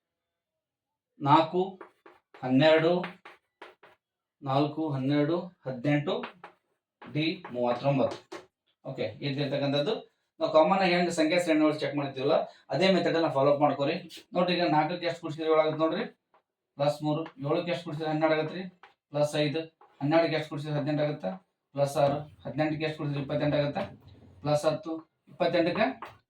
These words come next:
ಹನ್ನೊಂದು ಕೂಡಿಸಿದ್ರೆ ಮೂವತ್ತೊಂಬತ್ತು ಆಯ್ತು. ಓಕೆ, ಅದೇ ಮಾದರಿ ನೋಡ್ರಿ, ಇಲ್ಲಿ ಏನಾಗಿದೆ ನೋಡ್ರಿ, ಇಲ್ಲಿ ಒಮ್ಮೆ ಪ್ಲಸ್ ಮೂರು ಮಾಡಿದ್ದಾರೆ, ಒಮ್ಮೆ ಪ್ಲಸ್ ಐದು ಮಾಡಿದ್ದಾರೆ,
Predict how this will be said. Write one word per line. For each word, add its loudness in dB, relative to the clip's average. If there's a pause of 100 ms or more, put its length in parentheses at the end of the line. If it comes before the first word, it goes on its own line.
(100)
ಹನ್ನೊಂದು 2
ಕೂಡಿಸಿದ್ರೆ -2
ಮೂವತ್ತೊಂಬತ್ತು -2
ಆಯ್ತು. -8 (580)
ಓಕೆ, 0 (160)
ಅದೇ 2
ಮಾದರಿ 0
ನೋಡ್ರಿ, 0 (460)
ಇಲ್ಲಿ 0
ಏನಾಗಿದೆ 4
ನೋಡ್ರಿ, 0
ಇಲ್ಲಿ -4 (600)
ಒಮ್ಮೆ -2
ಪ್ಲಸ್ -2
ಮೂರು -2
ಮಾಡಿದ್ದಾರೆ, 2
ಒಮ್ಮೆ -2
ಪ್ಲಸ್ 0
ಐದು 2
ಮಾಡಿದ್ದಾರೆ, -2